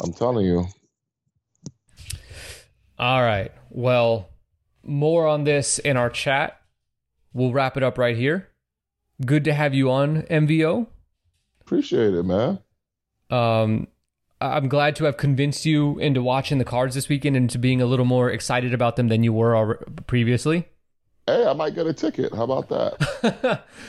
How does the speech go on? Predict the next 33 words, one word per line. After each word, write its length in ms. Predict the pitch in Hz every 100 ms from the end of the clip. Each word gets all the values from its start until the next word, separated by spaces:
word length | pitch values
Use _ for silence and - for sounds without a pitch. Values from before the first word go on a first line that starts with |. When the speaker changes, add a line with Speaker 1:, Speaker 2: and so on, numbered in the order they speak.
| - -
Speaker 2:
Uh, 380 | 127 120 117 117
you, 240 | 131 123
well, 240 | 127 127 123
you 140 | 131
could 80 | 131
probably 220 | 147 143
buy 320 | 107 120 120
the, 420 | 110 110 98 95 95 -
the 80 | 113
last 380 | 110 117 113 -
row 260 | 117 107
on 100 | 104
the 60 | 104
second 320 | - 113 110
level 300 | 107 101 101
and 80 | 98
walk 240 | 101 101
up 120 | 107 -
to 60 | 98
the 80 |
first, 360 | 87 120 101 98
and 80 | 101
they 120 | 104
ain't 100 | 98
gonna 160 | 95 95
know. 340 | 98 92 98 -
Speaker 1:
Yeah, 160 | 127 107 _ _ _ _ -
thirty-six 420 | 104 123 - 127
dollars. 540 | 135 147 120 113 - _ _ _ _ _ -
Speaker 2:
Is 80 | 104
that 160 | 107
the 80 | 123
price? 460 | 110 113 139 -